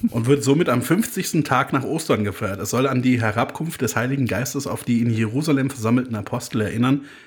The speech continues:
die plötzlich in verschiedenen Sprachen reden und so das Wort Gottes zu allen Völkern bringen konnten. Was?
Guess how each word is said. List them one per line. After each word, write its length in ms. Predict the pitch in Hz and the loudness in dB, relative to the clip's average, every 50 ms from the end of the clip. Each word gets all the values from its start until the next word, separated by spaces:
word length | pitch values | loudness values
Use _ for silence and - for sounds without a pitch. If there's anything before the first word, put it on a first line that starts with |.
| _ - | _ -6
die 80 | 120 117 | -6 -4
plötzlich 400 | - - 135 143 - 147 139 - | -2 -2 -2 -2 -2 -2 -2 -2
in 80 | 123 | -2
verschiedenen 440 | 113 135 120 - 151 151 175 147 127 | -2 -2 -2 -2 -2 2 2 4 2
Sprachen 520 | - - - 101 95 95 131 - - 156 | 2 0 -4 -4 0 0 0 2 2 0
reden 240 | 131 123 127 131 139 | 2 2 2 2 2
und 100 | 127 120 | 2 2
so 100 | 117 123 120 | 2 2 0
das 180 | 120 113 - | 0 0 0
Wort 200 | 110 110 113 - | 0 -2 -2 0
Gottes 280 | - - - - - - | -2 -2 -2 -2 -6 -6
zu 100 | - - | -4 -4
allen 220 | - 120 117 113 | -2 0 0 0
Völkern 380 | - - 117 147 - 147 117 98 | -2 -2 -4 0 0 0 0 0
bringen 180 | 98 95 92 95 | -2 -4 -6 -6
konnten. 440 | - 104 98 95 85 - 98 - - | -6 -6 -6 -6 -6 -8 -10 -8 -8
Was? 340 | - - - - - - | -8 -8 -6 -8 -10 -12